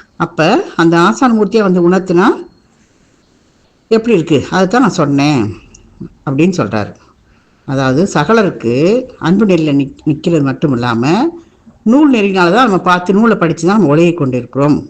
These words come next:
அதாவது நான் வாழ்க்கை நடத்தி கொண்டிருக்கிறோம் அப்படிங்கிறதுனால நான் அப்படி சொன்னேன். அதாவது அணைமுறிந்த ஆறு போல, ஆறு போல அன்பின் மிகுதியால் தோன்றிய, எப்படி வந்து ஆறு வந்து அணையை உடைத்து கொண்டு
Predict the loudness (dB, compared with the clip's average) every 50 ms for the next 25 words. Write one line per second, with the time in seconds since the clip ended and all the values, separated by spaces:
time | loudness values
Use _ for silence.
0 | -18 -20 _ _ -4 -2 0 2 2 2 2 0 0 0 0 -2 0 -2 -2 -2
1 | -2 -2 -4 -4 -4 -2 -2 -2 -4 -2 -2 -2 -2 -2 -2 -2 -2 -2 -2 -4
2 | -4 -4 -6 -6 -6 -4 -2 -2 -4 -4 -8 -14 -20 _ _ _ _ _ -2 0
3 | 0 0 0 -2 -2 -2 -2 -2 -2 -2 -2 0 0 0 -2 -4 -6 -10 -16 _
4 | -20 -20 -20 _ _ _ _ _ _ -2 0 0 2 2 2 2 2 4 4 4
5 | 4 2 2 2 2 2 2 2 2 2 2 2 0 2 0 0 0 0 0 0
6 | 2 2 0 0 -2 -4 -4 -2 0 2 2 0 0 -2 -2 -2 0 0 2 2
7 | 2 2 2 2 2 2 2 2 2 2 2 2 2 0 -2 -2 0 0 2 2
8 | 2 0 -2 -2 0 0 0 0 0 -2 -6 -10 -18 _ _ _ _ _ _ _
9 | _ _ _ _ _ _ _ _ _ _ _ _ _ -16 -16 -16 -20 _ -20 -20
10 | -20 -20 -20 -20 -20 _ _ _ -8 -4 0 2 2 2 2 2 2 2 2 2
11 | 2 2 2 2 2 2 2 2 2 2 0 2 2 2 2 2 2 0 0 -2
12 | -4 -6 -8 -6 -2 0 2 2 2 2 2 0 -2 -4 -4 -2 -2 -2 -2 -2
13 | -2 0 0 0 0 0